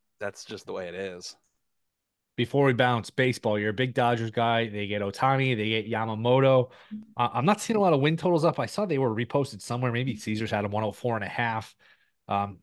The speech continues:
Speaker 2: there's some awards up, M V P and Cy Young. If you look offshore, there's, there's some league leaders, but n-, nothing crazy up yet. Uh,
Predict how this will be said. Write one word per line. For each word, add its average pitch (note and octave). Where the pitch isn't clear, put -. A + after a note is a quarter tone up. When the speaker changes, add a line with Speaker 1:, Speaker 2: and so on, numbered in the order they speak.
Speaker 2:
there's A2+
some E3
awards D#3
up, D3+
M C#3+
V C#3
P C3+
and A2
Cy B2+
Young. A#2
If G#2+
you A2
look -
offshore, A2
there's, G#2
there's G#2+
some G#2
league A#2+
leaders, A#2+
but G#2+
n-, A#2+
nothing B2+
crazy C3+
up A2
yet. C3+
Uh, B2+